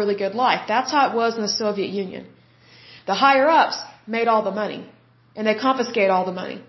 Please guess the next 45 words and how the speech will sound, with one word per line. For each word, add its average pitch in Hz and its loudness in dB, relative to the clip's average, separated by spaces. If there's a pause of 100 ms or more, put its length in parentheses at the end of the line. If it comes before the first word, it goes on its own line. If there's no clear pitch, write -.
(600)
They 254 6 (100)
got 294 2
the 262 2
Rolls 226 2
Royces, 196 -2
they 233 0
got 277 0
the 262 -2
B 233 -2
M 214 0
Ws, 190 -4
they 233 -2
got 269 0
the 240 0
Lexus, 180 -4
they, 226 -2
you 214 -4
know, 202 -2
they 262 2 (100)
got 269 2
the 240 0
Rand 202 0
Rover, 180 -4
or 180 -6 (280)
was 190 -10
it 190 -10
Land 220 0
Rovers 185 -2
or 180 -6
Range 208 2
Rovers, 185 -2
whatever 220 0
I'm 190 -2
thinking 196 -6
of. - -12 (640)
They 262 4
got 320 4
all 277 4
the 226 -2 (100)
nice 277 -4
stuff. - -10 (640)
They 233 0
gave 285 2
the 226 0
crappy 294 2